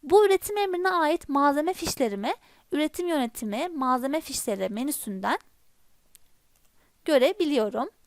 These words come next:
İlgili üretimden giriş fişim ve sarf fişim bu şekilde malzeme fişlerine listelenmektedir ve logo Go üçe entegre olduğu için aynı anda bu fişler logoya entegre edilmektedir.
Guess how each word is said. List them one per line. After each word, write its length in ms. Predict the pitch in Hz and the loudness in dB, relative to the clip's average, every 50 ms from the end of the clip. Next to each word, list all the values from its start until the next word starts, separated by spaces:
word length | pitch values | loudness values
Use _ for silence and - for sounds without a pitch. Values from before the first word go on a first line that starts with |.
| _ _ _ _ - - _ _ _ _ _ _ _ _ _ - | _ _ _ _ -20 -20 _ _ _ _ _ _ _ _ _ -4
İlgili 320 | 320 330 330 320 349 330 349 | -2 -2 0 2 2 4 4
üretimden 500 | 339 339 - - 330 320 320 320 302 262 | 2 2 0 -2 -2 0 0 0 0 0
giriş 220 | 262 285 330 - | -2 -2 -4 -4
fişim 400 | - 359 339 - - 359 359 370 - - - _ _ _ _ _ - 330 | -2 -2 -2 0 2 0 0 -2 -6 -16 -20 _ _ _ _ _ -4 -2
ve 100 | 302 302 | -2 -2
sarf 340 | - - 349 330 330 320 - | -2 0 2 2 2 2 0
fişim 320 | - 233 - - 285 370 427 - - _ _ _ _ _ _ _ _ - | -4 -4 -2 -2 -2 -2 -4 -10 -20 _ _ _ _ _ _ _ _ -4
bu 80 | 339 | -2
şekilde 680 | 330 - 370 - - - 262 240 208 208 214 262 349 359 320 | 0 0 0 -2 -2 -2 -4 -2 0 0 0 0 0 -2 -2
malzeme 420 | 294 269 277 285 269 294 302 320 | 0 2 4 4 4 2 2 0
fişlerine 460 | 311 - - - - 254 233 208 220 | 0 -2 -6 -4 -2 -2 -2 -2 -4
listelenmektedir 920 | 233 240 - - 294 302 311 320 330 330 339 339 - - 349 339 349 370 370 _ _ _ - - _ _ - | -4 -4 -2 0 2 2 2 2 0 -2 -4 -4 -4 -6 -4 -2 -2 -2 -4 _ _ _ -20 -20 _ _ -6
ve 340 | 311 320 320 294 247 233 254 | 2 4 6 6 6 4 2
logo 300 | 294 320 277 277 247 226 | 2 2 2 0 -2 0
Go 240 | 233 277 285 302 330 | 2 4 4 6 4
üçe 180 | 320 - - | 4 2 0
entegre 460 | - 269 285 302 - 302 269 240 240 - | 0 0 0 0 0 0 0 2 2 4
olduğu 320 | 254 254 269 262 254 330 | 4 4 4 2 0 -2
için 460 | 330 294 254 - - - 269 330 453 - - - _ - - _ _ - | -2 -2 -2 -4 -4 -2 -2 -2 -4 -6 -14 -20 _ -20 -20 _ _ 2
aynı 380 | - 320 349 349 339 320 285 233 | 2 4 4 4 2 0 0 0
anda 380 | 214 202 202 190 208 208 208 233 | 0 -2 -2 0 0 0 0 -2
bu 60 | 311 | -4
fişler 500 | - - 269 - - 233 233 277 370 415 | -4 -4 -4 -4 -2 2 2 4 4 4
logoya 580 | 359 311 294 269 254 254 233 262 320 403 415 - _ _ _ _ _ _ _ _ _ - | 4 4 2 4 4 2 2 4 2 0 0 -4 _ _ _ _ _ _ _ _ _ 0
entegre 480 | 302 302 277 - 254 220 277 370 427 | 2 2 2 0 -2 -2 -2 -2 -2
edilmektedir. 800 | 339 254 294 269 269 262 247 - - - 214 190 208 330 466 - | -2 -2 -2 0 0 0 -2 -2 -2 -4 0 0 0 0 0 -2